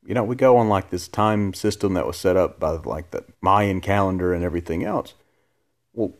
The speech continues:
God was in charge. Who's to say his first day where he was creating everything,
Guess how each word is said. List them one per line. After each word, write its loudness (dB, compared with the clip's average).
God -6
was -4
in -2
charge. -2
Who's -4
to -14
say 2
his -2
first 0
day -2
where 0
he 2
was 0
creating 0
everything, -4